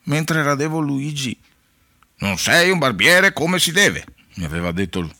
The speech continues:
questi scherzando sulla mia abitudine di pulire il rasoio con un pezzo di giornale. "Perché non compri un portasapone da barbiere con la carta che scorre ogni volta che ci appoggi i peli col sapone?" "Non son mica un barbersior", gli avevo risposto.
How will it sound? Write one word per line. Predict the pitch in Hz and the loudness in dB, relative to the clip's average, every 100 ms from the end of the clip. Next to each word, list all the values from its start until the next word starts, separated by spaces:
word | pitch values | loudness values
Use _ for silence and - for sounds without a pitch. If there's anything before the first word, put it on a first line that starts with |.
| _ _ - | _ _ -6
questi | 104 95 - | -2 -2 -4
scherzando | 87 - 80 - 85 85 82 | -4 -6 -6 -4 -4 -4 -6
sulla | - 87 | -6 -4
mia | 90 90 | -2 -2
abitudine | 82 76 98 92 87 | -4 -6 -4 -2 -4
di | 78 | -6
pulire | - 87 98 90 | -6 -4 -2 -2
il | 80 | -2
rasoio | 82 78 87 87 | -4 -4 -4 -4
con | 80 82 | -4 -6
un | 73 | -4
pezzo | 92 85 82 | -6 -6 -6
di | 76 | -8
giornale. | 73 73 71 69 69 71 - _ _ _ _ | -8 -8 -8 -8 -8 -10 -14 _ _ _ _
"Perché | 233 202 214 | -4 2 2
non | 151 | 2
compri | 143 135 131 | 2 2 4
un | 117 95 _ | 2 0 _
portasapone | - 143 120 - 123 - 101 156 139 127 | 2 2 0 -2 0 0 2 4 4 4
da | 120 | 4
barbiere | 110 92 95 120 104 101 - - - | 4 2 2 4 4 2 -2 -10 -4
con | 131 | 0
la | 117 | 0
carta | - 139 139 - | 4 4 4 0
che | 120 120 | 0 0
scorre | - 147 139 | 0 2 4
ogni | 131 107 | 4 4
volta | 113 135 117 123 | 2 2 0 -2
che | - - | -2 0
ci | |
appoggi | 113 120 131 117 | 0 0 0 0
i | |
peli | 107 131 127 | 2 2 2
col | 110 110 | 2 0
sapone?" | - 90 87 76 85 120 - - - | 0 0 -4 -4 -4 -6 -12 -16 -2
"Non | 214 | 2
son | - 202 | 2 2
mica | 208 233 | 2 4
un | 214 143 | 4 4
barbersior", | 127 190 156 - 123 180 - _ _ | 2 2 0 0 2 2 -2 _ _
gli | - | -4
avevo | 104 104 98 | -2 0 -2
risposto. | 90 - 85 80 - | -4 -4 -6 -6 -12